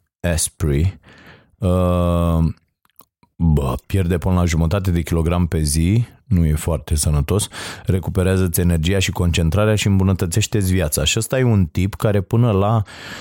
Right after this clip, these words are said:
douăzeci și cinci de ani, deci în jurul vârstei de douăzeci și cinci de ani, uh, Dave Asprey era un multimilionar de succes din Silicon Valley. Uh, de asemenea, cântărea peste o sută treizeci de kilograme,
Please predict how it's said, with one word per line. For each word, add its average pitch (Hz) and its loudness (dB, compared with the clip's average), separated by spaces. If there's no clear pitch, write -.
douăzeci 107 0
și - -4
cinci 110 2
de 95 2
ani, 87 2
deci 95 -2
în 101 2
jurul 104 0
vârstei 107 0
de 92 0
douăzeci 95 0
și - 0
cinci 98 2
de 85 2
ani, 120 2
uh, 92 2
Dave 101 0
Asprey 107 0
era 107 2
un 104 4
multimilionar 98 2
de 95 -2
succes 95 -2
din 92 2
Silicon 85 0
Valley. 101 2
Uh, 95 2
de 104 2
asemenea, 117 2
cântărea 107 0
peste 123 0
o 95 0
sută 98 -2
treizeci 101 0
de 90 0
kilograme, 98 0